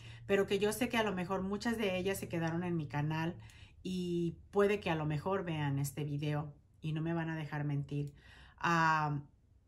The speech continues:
hay mucha envidia, muchísima envidia. Y es tan triste mirar que entre latinas son tan envidiosas algunas mujeres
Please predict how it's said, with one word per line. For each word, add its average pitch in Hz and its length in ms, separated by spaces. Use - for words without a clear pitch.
hay 185 120
mucha 202 300
envidia, 160 600
muchísima 226 720
envidia. 151 720
Y 190 220
es 226 340
tan 269 380
triste 208 760
mirar 170 480
que 175 280
entre 170 540
latinas 143 960
son 160 580
tan 190 460
envidiosas 151 720
algunas 139 460
mujeres 135 640